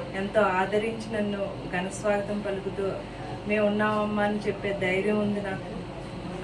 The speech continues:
అదేవిధంగా ఇక్కడ అభివృద్ధి అన్నది లేదు. వారి సమస్యలు చెప్పుకుంటే నిజంగా గత నాలుగు, ఐదు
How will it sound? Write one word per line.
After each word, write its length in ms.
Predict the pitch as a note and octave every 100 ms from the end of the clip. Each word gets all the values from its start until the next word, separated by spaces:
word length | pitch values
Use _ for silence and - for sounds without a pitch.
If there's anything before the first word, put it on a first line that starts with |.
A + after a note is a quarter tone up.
| F3
అదేవిధంగా 580 | F#3+ G3+ A3 G#3+ A3 A3
ఇక్కడ 200 | G#3+ G#3
అభివృద్ధి 500 | F#3 F3 G3+ A3+ F#3+
అన్నది 480 | A3 G#3+ G#3+ G#3+ G3+
లేదు. 280 | G3+ G3 G3+
వారి 200 | G3+ G3
సమస్యలు 500 | F#3+ G3 F#3 G3+ A#3+
చెప్పుకుంటే 580 | A3+ A3 G#3 - G#3 G#3+
నిజంగా 580 | G3+ F#3 G3 G3+ G3 F3+ - - - - - - - - - -
గత 160 | G3+
నాలుగు, 640 | A3 G#3 F#3+ G#3 G#3+ A3 -
ఐదు 400 | G3 G#3 G#3+ G#3+